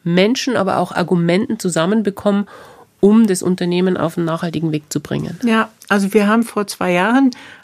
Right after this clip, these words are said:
Speaker 2: mit den Mitarbeitern einen vierundzwanzig-Stunden-Workshop gemacht,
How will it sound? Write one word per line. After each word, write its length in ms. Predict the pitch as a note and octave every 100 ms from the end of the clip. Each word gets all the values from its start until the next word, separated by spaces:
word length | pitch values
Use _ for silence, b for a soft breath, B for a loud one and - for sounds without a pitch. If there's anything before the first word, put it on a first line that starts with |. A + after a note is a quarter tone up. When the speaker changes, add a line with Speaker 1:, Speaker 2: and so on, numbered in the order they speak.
| _
Speaker 2:
mit 300 | G#3 F#3 -
den 200 | - -
Mitarbeitern 840 | F3+ G3 A3 A3 A3+ A3+ A3 A3+ A3
einen 460 | - E3+ E3+ E3+ E3+
vierundzwanzig-Stunden-Workshop 1700 | - F#3 F3+ E3 E3 F3+ - - B3+ B3+ A#3+ A#3+ A#3+ - A3+ A3
gemacht, 520 | G#3+ G#3+ A3 A3 -